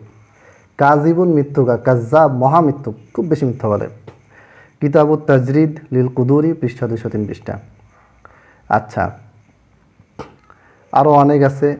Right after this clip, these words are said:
হানাফি আলেম ওলামারা যারা, আহ, বলছে, আমি চাইলে আরও অনেক রেফারেন্স দিতে পারবো। তাহলে বোঝা গেল এই হাদিসটা অত্যন্ত দুর্বল। যারা মিথ্যুক বলেছেন তাদের দৃষ্টিতে এই হাদিসটা জাল।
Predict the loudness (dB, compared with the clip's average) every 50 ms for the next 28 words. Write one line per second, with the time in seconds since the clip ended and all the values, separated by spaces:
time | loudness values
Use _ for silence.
0 | -8 -4 -2 2 2 2 2 2 4 4 4 4 2 0 0 0 0 0 0 -2
1 | 0 0 0 0 0 0 -2 -2 -4 -6 -6 -4 -4 -2 -4 -4 -4 -2 -2 -2
2 | -2 -2 -4 -6 -6 -6 -6 -10 -18 -20 -20 _ _ _ _ _ _ _ _ -2
3 | 0 0 2 2 2 2 2 4 4 4 4 4 4 2 2 2 0 0 0 0
4 | 0 2 0 0 0 0 0 0 -2 -4 -4 -2 -2 -2 -2 -4 -6 -10 -10 -14
5 | -20 -20 -20 -6 -2 0 0 2 2 0 0 0 0 2 2 2 2 4 2 2
6 | 0 -2 -4 -4 -4 -4 -2 0 -2 -2 -4 -4 -4 -2 0 0 0 -2 -2 0
7 | 2 2 2 4 4 2 2 0 -4 -10 -18 -20 -20 -20 _ _ _ _ _ _
8 | _ _ _ _ _ -2 2 4 4 4 4 2 0 0 -2 0 4 4 4 4
9 | 2 0 -2 0 2 2 2 2 0 -2 -4 -6 -4 0 0 2 2 2 -2 -4
10 | -4 -6 -6 -4 0 2 2 2 2 0